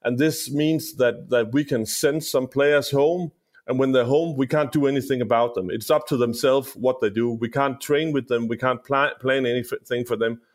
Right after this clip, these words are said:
They cannot work when they're home. If they do something by, by own,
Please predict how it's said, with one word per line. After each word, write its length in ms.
They 100
cannot 360
work 400
when 160
they're 180
home. 300
If 120
they 100
do 200
something 480
by, 420
by 280
own, 360